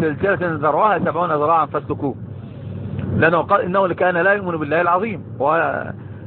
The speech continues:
و-، و-، وهذه آيات ظاهرة جدًا في أن، آه، القول، آه، في وصف الله جل وعلا: "أولئك الأغلال في أعناقهم"، يعني في يوم القيامة، لأن مجازات الكفر يكون يوم القيامة، مجازات الكفر تكون يوم القيامة.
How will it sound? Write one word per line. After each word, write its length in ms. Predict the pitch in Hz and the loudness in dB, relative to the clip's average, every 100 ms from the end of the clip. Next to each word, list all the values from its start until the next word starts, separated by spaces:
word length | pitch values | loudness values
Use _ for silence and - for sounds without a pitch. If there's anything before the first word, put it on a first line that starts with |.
| - | -6
و-، 320 | - - 151 | -4 -2 0
و-، 80 | 156 156 | 0 0
وهذه 400 | 147 190 175 143 | 0 2 2 2
آيات 180 | 185 | 2
ظاهرة 420 | 135 202 220 185 156 | 2 2 2 2 2
جدًا 320 | 175 160 151 | 0 0 -2
في 280 | 165 185 - - - - | -2 -4 -6 -10 -10 0
أن، 240 | 190 180 170 | 0 2 2
آه، 520 | 160 - 139 139 147 | 0 -2 -2 0 0
القول، 480 | 143 185 233 175 131 117 | 0 4 4 2 -4 -8
آه، 240 | - - - | -6 -4 -4
في 480 | 190 175 110 123 117 | -2 0 -2 -6 -2
وصف 300 | 170 220 - | 0 0 0
الله 180 | 175 196 | 0 2
جل 200 | 185 170 156 | 2 2 2
وعلا: 240 | 156 127 - - - - 151 135 170 160 | 2 0 -4 -12 -10 -2 0 2 2 2
"أولئك 420 | 165 196 226 208 | 2 2 2 2
الأغلال 440 | 165 160 185 196 | 0 2 2 2
في 120 | 147 143 | 2 0
أعناقهم"، 420 | 147 127 226 226 | 0 2 2 2
يعني 200 | 185 180 | -2 -2
في 220 | 180 165 | -2 -2
يوم 260 | 160 190 180 | 0 0 0
القيامة، 360 | 175 165 127 - - - - | 0 0 -2 -4 -8 -8 -2
لأن 360 | 143 165 165 165 | 0 2 2 2
مجازات 520 | 156 165 160 240 220 | 2 2 4 2 0
الكفر 320 | 170 208 202 | 0 0 2
يكون 340 | 226 190 220 | 0 0 -2
يوم 180 | 208 208 | 0 0
القيامة، 380 | 196 233 262 190 - - - | 0 2 2 0 -10 -14 -8
مجازات 400 | 135 139 156 180 | -4 -2 0 0
الكفر 320 | 135 202 208 165 | 2 0 0 -2
تكون 200 | 143 185 | -2 0
يوم 160 | 196 | 0
القيامة. 320 | 185 170 147 | 0 0 -2